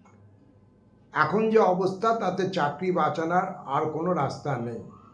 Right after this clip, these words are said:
আপনারা আমার পুরনো YouTube-এ গিয়ে দেখে নিতে পারেন। আমার সেই কথা যে সত্যি ছিল,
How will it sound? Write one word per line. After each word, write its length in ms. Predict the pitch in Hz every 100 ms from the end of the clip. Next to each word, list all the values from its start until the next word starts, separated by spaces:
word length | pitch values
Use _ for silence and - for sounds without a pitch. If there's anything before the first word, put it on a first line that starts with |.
| - _ _ - - - - - - - -
আপনারা 460 | 156 165 208 214 214 196
আমার 220 | 180 190 175 175 -
পুরনো 360 | 185 180 190 196 180
YouTube-এ 480 | 175 175 175 175 175 139
গিয়ে 120 | 160
দেখে 280 | 147 147 170
নিতে 240 | 165 147 160 147
পারেন। 280 | 147 220 302 - - - - - - - - - - -
আমার 380 | 143 180 202 180 - - - - - -
সেই 260 | - 180 175
কথা 360 | 170 151 180 208
যে 140 | 185
সত্যি 440 | - 180 190 - 226 -
ছিল, 200 | 151